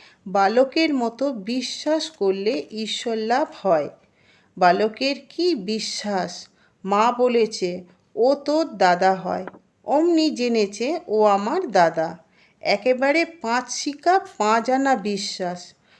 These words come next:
তা সে ছেলে হয়তো বামুনের ছেলে, আর দাদা হয়তো ছুতোর কামারের ছেলে। মা বলেছে, "ও ঘরে জুজু।" তো পো-, পাকা জেনে আছে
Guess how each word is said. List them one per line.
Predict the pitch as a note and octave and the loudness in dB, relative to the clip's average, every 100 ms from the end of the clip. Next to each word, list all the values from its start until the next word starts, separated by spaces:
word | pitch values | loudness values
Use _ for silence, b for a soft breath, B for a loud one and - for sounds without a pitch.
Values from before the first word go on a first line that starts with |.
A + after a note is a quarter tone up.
| b _ - | b _ -2
তা | A#3+ D#4+ | 0 0
সে | F#4 - D4+ | -4 -4 -4
ছেলে | D4+ - B3 B3 C#4+ | -4 -4 0 2 2
হয়তো | D4 E4 E4 D4 | 2 0 2 2
বামুনের | B3 A3 A3+ B3 C4 C4+ C4+ | 2 2 2 0 0 -2 -4
ছেলে, | - B3 A#3+ C#4+ E4 B B - | -6 -4 -2 -2 -6 B B -4
আর | G3+ G3+ | -2 0
দাদা | F#3+ G3 G#3+ C4+ | 2 2 4 2
হয়তো | C#4+ E4+ E4 B3+ C4+ | 4 0 2 0 0
ছুতোর | - - C4 B3+ C#4+ E4+ F#4 | -4 -8 -8 -4 0 0 -2
কামারের | A#3+ A3 A3+ B3 D4+ D#4 | -2 0 2 0 0 -4
ছেলে। | - F3 D3+ - b b b - | -6 -6 -6 -10 b b b -4
মা | G3+ A3 | 2 2
বলেছে, | B3 C#4+ D4 D#4 D#4 F#4 A4 - | 4 2 2 2 0 -2 -4 -4
"ও | G3+ | -2
ঘরে | G#3+ G3+ B3+ C4 | -2 0 2 2
জুজু।" | G3+ G#3 F#3+ F3+ F#3+ - _ | 0 -6 -6 -6 -8 -12 _
তো | F#4 | 0
পো-, | F#4+ - B3+ A#3+ A#3+ B B | 0 2 2 2 0 B B
পাকা | - G#3+ G#3+ B3+ | 2 2 4 2
জেনে | C#4 C#4 C#4+ C#4 F4 - | 2 0 0 0 -2 0
আছে | G3 F3+ - D#3+ D#3 | 0 2 -2 -10 -10